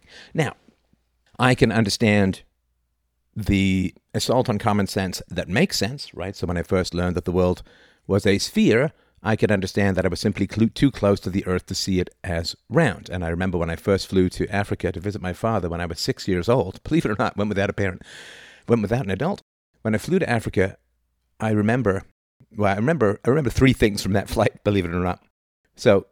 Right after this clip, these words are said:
no, four, four <laughs> things from that flight. The first was that I had a little, uh, British Airways book where I could log my flights. Uh, the second was that I was allowed up into the cockpit, but then flip-, flicked a switch out of curiosity,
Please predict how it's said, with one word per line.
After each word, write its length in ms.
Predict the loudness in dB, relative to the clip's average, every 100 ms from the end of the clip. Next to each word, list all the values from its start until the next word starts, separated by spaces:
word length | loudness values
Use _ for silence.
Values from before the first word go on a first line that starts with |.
| _
no, 160 | 2 4
four, 380 | 4 4 4 4
four 220 | 4 4
<laughs> 20 |
things 260 | 4 2 0
from 120 | 0
that 180 | -2 0
flight. 280 | -4 -4 -6
The 80 | 0
first 260 | 2 2
was 120 | -2 0
that 300 | 0 0 _ _ _ _ -8
I 100 | -4
had 200 | -2 0
a 60 |
little, 300 | 0 0 0
uh, 120 | -2
British 300 | -2 -2 0
Airways 540 | 0 0 0 -2 -4 -10 _ _ -6
book 440 | 2 2 2 -10 _ -6
where 340 | -2 0 0
I 100 | -2
could 160 | -2 -2
log 220 | -2 -2
my 140 | -4
flights. 420 | -2 -4 -6 -10 -16 -20 -20 _ _ -6
Uh, 160 | -4 -2
the 120 | -2
second 440 | -2 -2 -2 -2
was 160 | -2 0
that 180 | -2 -2
I 80 | -2
was 160 | -4 -2
allowed 260 | 0 0
up 160 | 0 -4
into 120 | -8
the 100 | -8
cockpit, 500 | -6 -8 -4 -4 -4
but 120 | -6
then 140 | -4 -4
flip-, 400 | -4 -6 _ -6
flicked 280 | -4 -4
a 40 | 0
switch 280 | 0 0 0
out 100 | -2
of 80 |
curiosity, 640 | 0 0 0 -2 -4 -8